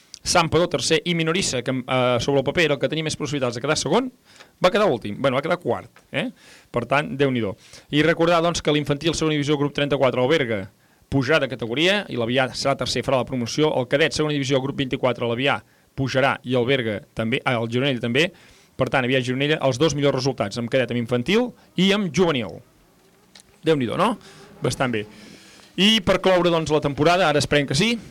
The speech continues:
eh, per cloure la temporada, una nova temporada del TAP Esport, mm, hem comptat amb la presència del,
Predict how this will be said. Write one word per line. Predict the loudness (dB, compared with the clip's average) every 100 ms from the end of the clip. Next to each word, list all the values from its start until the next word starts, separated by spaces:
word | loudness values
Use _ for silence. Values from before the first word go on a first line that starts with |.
| -18 -2
eh, | 2 4 2 0 -2 -4
per | -2
cloure | 0 0
la | 0
temporada, | -2 0 0 2 0 -2 -4
una | -4
nova | -2 -2 -2
temporada | -4 -4 -4 -2 -2
del | -4 -8 -6
TAP | -6 -6
Esport, | -2 2 2 2 -12 -20 -20 _
mm, | -4 -2 -2 -4 -6 -6 -2
hem | -2 0
comptat | 0 0
amb | -2
la | -4
presència | -6 -6 -4 -2
del, | -2 -4 -6 -8